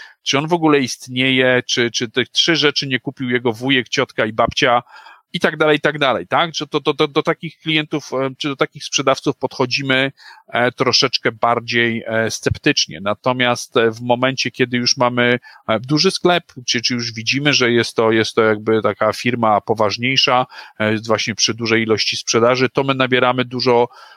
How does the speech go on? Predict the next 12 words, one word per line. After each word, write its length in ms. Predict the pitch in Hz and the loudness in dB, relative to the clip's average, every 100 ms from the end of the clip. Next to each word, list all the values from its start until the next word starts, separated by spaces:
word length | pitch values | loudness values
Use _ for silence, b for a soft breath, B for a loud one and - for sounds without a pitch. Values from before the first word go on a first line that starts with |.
| B - | B -2
e, 140 | 107 | -2
większego 500 | 110 131 - 139 131 | 0 -2 0 0 0
zaufania 840 | 113 117 117 113 - 117 120 110 | 2 2 2 0 0 0 2 0
do 120 | 107 104 | 0 -2
tego, 260 | 107 107 | -2 -4
żeby 220 | 104 101 | -4 -4
tą 300 | 107 98 98 - | -4 -6 -6 -8
rzecz 360 | 101 95 - - _ | -6 -4 -4 -12 _
od 160 | 123 - | -4 -2
tej 140 | 123 | -2
firmy 320 | 113 107 104 104 | 0 -2 -2 -2
kupić. 320 | - - | -2 -4